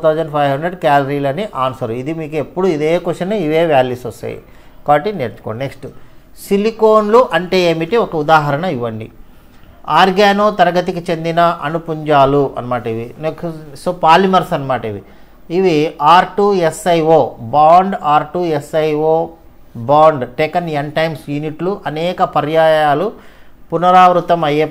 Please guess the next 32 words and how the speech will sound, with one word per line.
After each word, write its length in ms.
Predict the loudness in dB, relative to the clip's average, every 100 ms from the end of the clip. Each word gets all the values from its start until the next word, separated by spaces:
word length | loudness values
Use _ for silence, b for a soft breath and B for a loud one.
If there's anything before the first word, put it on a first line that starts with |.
| 0
పదార్థాలు. 400 | 0 0 -2 -4
అంటే 180 | 0 0
అవే 240 | 2 0 0 0
ఒకదానికొకటి 580 | 4 2 4 -2 -2 -6 -4
చైన్ 240 | -4 -4 -4
లింక్ 240 | -6 -4 0
లాగా 220 | 2 2 0 -2
ఉంటాయి. 320 | -6 -4 -4 -2 0
దాంట్లో 280 | 0 0 -4 0
బేసిక్ 420 | -2 -2 -10 -8 -6
యూనిట్ 340 | -6 -6 -6 -6 -4 0
ఆర్ 160 | 0 -2 -4
టూ 100 | -2 -2 -4 -8
ఎస్ 160 | -6 -4
ఐ 20 | -2 0
ఓ, 60 | -2 -2 b b b b _ -20 -20 -8
అది 120 | -4 -4 -2
taken 260 | -2 -4 -4 -4
n 40 | -2 -2
times 220 | -2 -4
అని 120 | -8 -6
చూపిస్తారన్నమాట. 560 | -8 -8 -6 -6 -6 -6 -4
దీన్ని 220 | -4 -2 -2
మనము 220 | -2 -4 -4
సిలికోన్లు 580 | -4 -4 0 0 2 0 2
అంటారు. 240 | 0 0 -2
Example 440 | 2 2 2 -6 -4
సిహెచ్ 260 | -4 -6 -6
త్రీ 160 | -2 -2 0 -4
ఎస్ఐ 380 | -6 -2 0 2 -2 -8 -14
సిఎల్ 420 | -6 -2 -2 -4 -4
త్రీ. 140 | -6